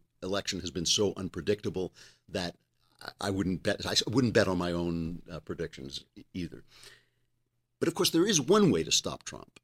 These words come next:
and that's for people to stop voting for him. That would, that would do it right there. I mean, that would be really, really effective if people stop voting for him. And we, and we've talked endlessly about what his appeal is and how he works and all this stuff. And one of the things that everybody acknowledges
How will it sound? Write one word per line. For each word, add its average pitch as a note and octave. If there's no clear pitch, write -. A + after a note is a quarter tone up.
and G2+
that's A#2
for -
people F#2
to -
stop E2
voting G#2
for -
him. -
That A#2
would, B2+
that -
would F#2+
do E2+
it F2
right F2+
there. D#2+
I -
mean, D2+
that G2
would F#2
be E2+
really, G#2+
really F#2
effective -
if -
people F2+
stop -
voting F#3+
for G2
him. G2
And B2
we, D#3+
and E3+
we've F3
talked -
endlessly E3
about D2+
what A2
his F#2+
appeal D#3
is B2+
and F#2
how F#2+
he E2+
works B2
and G#2+
all G2+
this G2+
stuff. G2+
And F3
one A3+
of F#3+
the F3+
things G#2+
that F#2+
everybody A2
acknowledges F#2+